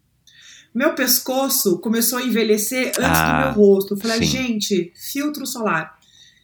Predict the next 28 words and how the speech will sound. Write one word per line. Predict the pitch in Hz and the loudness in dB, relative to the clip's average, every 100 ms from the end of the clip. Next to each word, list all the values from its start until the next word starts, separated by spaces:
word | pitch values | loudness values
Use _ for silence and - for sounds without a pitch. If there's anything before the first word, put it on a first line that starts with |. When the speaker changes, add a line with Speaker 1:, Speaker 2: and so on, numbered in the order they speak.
| _ 226 | _ -4
Speaker 1:
E | 269 | 2
hoje | 359 | 4
eu | 392 | 4
tenho | 311 294 | 0 0
uma | 247 240 | 0 0
grande | 202 185 165 233 247 262 254 214 | 0 -4 0 2 2 0 0 0
amiga, | 196 196 208 202 190 | 0 2 2 2 0
minha | 190 | -2
dermatologista, | 202 202 202 196 190 202 208 - | 2 4 4 0 0 -2 -2 -6
doutora | 196 208 208 | -2 -2 0
Roberta | 196 208 208 208 | 0 -2 -2 -6
Carraro, | 196 190 196 196 180 | -6 0 2 2 0
ela | 180 190 | -4 -6
atende | 196 202 202 196 | 0 2 2 0
aqui | 196 208 | -4 -2
na | 202 | -2
Flórida | 202 196 196 190 | -2 0 0 -2
também, | - 180 196 208 233 _ _ - - _ - | -8 -6 0 0 -2 _ _ -20 -20 _ -4
que | 240 | 0
ela | 233 | 2
me | 240 | 2
Speaker 2:
Uau. | 190 | 4
Speaker 1:
dá | 220 233 | 6 4
essas | 240 - 202 190 | 2 0 0 2
dicas | 226 214 202 | 0 2 0
de | 202 | 0
cuidado. | 202 196 202 202 180 | 0 2 4 4 0
Então, | 190 226 226 226 202 | -4 -4 -2 -2 -4